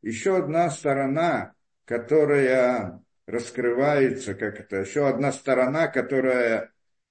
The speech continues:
э, имеет место внутри человека, очень важная, а может быть наиболее важная,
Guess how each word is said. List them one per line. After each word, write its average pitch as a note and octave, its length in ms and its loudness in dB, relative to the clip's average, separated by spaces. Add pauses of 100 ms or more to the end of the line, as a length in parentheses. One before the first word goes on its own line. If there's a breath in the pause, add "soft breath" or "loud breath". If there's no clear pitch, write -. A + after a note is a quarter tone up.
(200)
э, A#2+ 60 -10 (260)
имеет C3+ 600 2
место C3 480 0
внутри A#2+ 500 -2
человека, B2 580 0
очень C3 420 2
важная, G#2 580 -4
а D3+ 160 0
может D3+ 380 0
быть C3 240 -2
наиболее A2+ 680 2
важная, A#2+ 640 -4